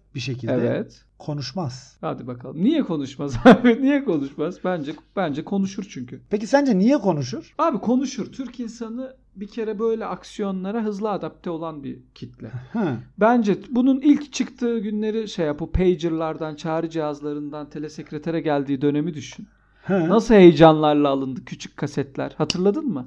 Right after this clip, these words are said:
Speaker 1: Hı hı.
Speaker 2: Hiç yaptın mı? O şeyi kullandınız mı siz evde hiç telesekreter?
Speaker 1: Hiç, hiç kullanmadık.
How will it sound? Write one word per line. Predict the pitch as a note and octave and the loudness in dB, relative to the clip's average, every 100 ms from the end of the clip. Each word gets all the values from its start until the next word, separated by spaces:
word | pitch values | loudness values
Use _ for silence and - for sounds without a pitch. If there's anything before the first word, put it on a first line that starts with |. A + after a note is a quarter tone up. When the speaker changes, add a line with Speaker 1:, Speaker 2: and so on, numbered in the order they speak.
| C#3 | -6
Speaker 1:
Hı | G#3 | -2
hı. | F#3+ G#3+ - | 0 0 -2
Speaker 2:
Hiç | - | 0
yaptın | A3 G3 - E4 D4 | 2 2 0 -2 0
mı? | B3+ A#3 | 0 0
O | F#3+ | -4
şeyi | - G3+ G#3 - | 0 -2 -2 -6
kullandınız | - F3+ G3+ A#3 G4 D4+ | -6 0 2 2 0 -2
mı | G#3+ | -4
siz | G3+ F#3 | -4 -4
evde | F#3 F3+ | -4 -4
hiç | F3+ | -8
telesekreter? | F3+ F3 D4 C4 - D4 E4+ | -8 -2 0 0 -2 -8 -6
Speaker 1:
Hiç, | |
hiç | C4 - | -8 -6
kullanmadık. | G#3 F#3+ E3 C#3 B2+ | -4 0 0 0 -8